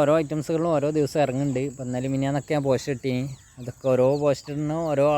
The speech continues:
ആദ്യത്തെ ഓർഡറിൽ ഇങ്ങനെ വിളി വരും. കാരണം എന്താ വെച്ചാൽ ചിലവരതൊക്കെ നമ്മളെ ലിസ്റ്റിൽ നിന്ന് വിട്ടുപോകും. അപ്പോൾ വീഡിയോ കാണുന്നവർ, ആദ്യത്തെ ഓർഡറിലുള്ളവർ നമ്മളെ വീഡിയോ കണ്ടാൽ പെട്ടെന്ന് വിളിച്ചാൽ അവർക്ക് തീരുമാനമാക്കും. അപ്പോൾ അങ്ങനെയാണ്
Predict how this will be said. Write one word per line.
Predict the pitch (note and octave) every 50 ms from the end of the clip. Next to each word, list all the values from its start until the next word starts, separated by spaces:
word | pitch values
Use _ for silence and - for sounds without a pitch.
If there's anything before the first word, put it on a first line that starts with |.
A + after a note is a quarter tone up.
| C#3+ C#3 C#3
ആദ്യത്തെ | C#3 C3+ C#3+ C#3 - D3
ഓർഡറിൽ | C#3+ C3+ C#3 D3 D3 D3
ഇങ്ങനെ | D3 D3 D3 C#3+
വിളി | C3+ C#3 C#3+ C#3
വരും. | C3 C3 C#3 F3 F3+ - - - - - - - _ _ _ - - _ _ _ -
കാരണം | C3 B2+ C3 C3+
എന്താ | C#3 C#3 C#3
വെച്ചാൽ | B2+ - C#3+ C#3 D3+ C3+ -
ചിലവരതൊക്കെ | C#3 B2+ C3 C#3 C#3+ D3+ D#3 D#3 - - D3+
നമ്മളെ | D3 D3 D3+ D3+ D3
ലിസ്റ്റിൽ | C#3 B2+ - - C#3+
നിന്ന് | C#3 D#3 C#3+
വിട്ടുപോകും. | B2 - - C#3 C3 B2 B2 A#2 A2+
അപ്പോൾ | G#2 A2+ A2 A2+
വീഡിയോ | G#2+ G#2+ G#2+ B2 C#3+ D3 D3
കാണുന്നവർ, | C#3 C#3 C#3+ C#3+ D3 D3+ E3 F#3 F#3 D3 D3+ D3+ D3
ആദ്യത്തെ | C#3+ D3 C#3+ - D#3+ D3+
ഓർഡറിലുള്ളവർ | C#3+ C#3+ C#3+ D#3 D#3 D#3+ D#3 D3+ D#3 D3+ D#3+ E3 D#3
നമ്മളെ | D3+ D#3 D#3 D3+ D3+
വീഡിയോ | D3 D3+ D3+ D3+
കണ്ടാൽ | D3+ C#3+ C#3+ C#3+ D3 D#3+ F3 D#3+ - -
പെട്ടെന്ന് | - C3 - C#3 C#3+ D3+ D#3
വിളിച്ചാൽ | D3 C3+ - - D3+ E3 E3
അവർക്ക് | D3+ C3+ - D3+ C#3
തീരുമാനമാക്കും. | C#3 B2+ B2+ C3 B2+ C3 B2 - - - C3 C#3 C#3 - - - - - - - - - - - - - - - - - - - - - - - - - - - - - - - _ - - - - - - - - - -
അപ്പോൾ | - B2 B2 A#2+
അങ്ങനെയാണ് | A#2+ A#2+ B2+ C3 C#3